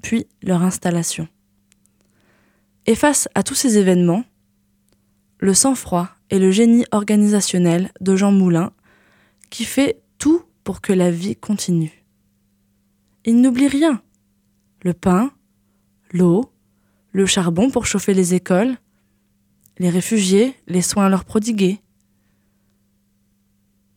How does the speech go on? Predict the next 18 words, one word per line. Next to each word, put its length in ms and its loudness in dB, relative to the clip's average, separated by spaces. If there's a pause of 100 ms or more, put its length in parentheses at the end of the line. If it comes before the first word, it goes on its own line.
(200)
Il 140 -2
pense 240 2
bien 200 2
sûr 220 0
aussi 380 -2 (440)
à 120 -4
rassembler 480 2
autour 260 0
de 80 2
lui 460 2
quelques 360 -2
hommes 200 2
de 80 0
bonne 200 2
volonté 540 0
susceptibles 680 -4
de 120 0
l'aider. 320 0